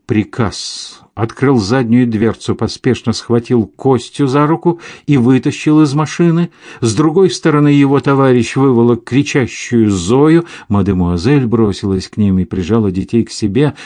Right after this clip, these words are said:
Ситанка сидела, вцепившись в руль. Отец выскочил из конторы и кинулся к детям. Его схватили, прежде чем он успел к ним подбежать.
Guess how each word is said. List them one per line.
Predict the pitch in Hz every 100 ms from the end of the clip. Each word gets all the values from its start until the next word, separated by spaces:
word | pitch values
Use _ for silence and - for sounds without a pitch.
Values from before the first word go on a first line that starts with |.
| -
Ситанка | - - 110 - 120 131 120 127
сидела, | - 135 123 104 123 127
вцепившись | 123 - 120 - 117 113 - 123 113 -
в | 107
руль. | 117 123 110 82 - - _ _ _
Отец | 90 - 78 110
выскочил | 90 92 - 90 92 87
из | -
конторы | 95 87 92 87 87
и |
кинулся | - 82 85 80 80
к | 78
детям. | 92 80 87 - - - - _
Его | 90 82 92 92 98 90 - _ -
схватили, | - - 95 98 - 90 71 69
прежде | - 78 73 71
чем | - 76 73
он | 80
успел | - - 85 71
к | -
ним | 80 76
подбежать. | 82 73 85 78 76 76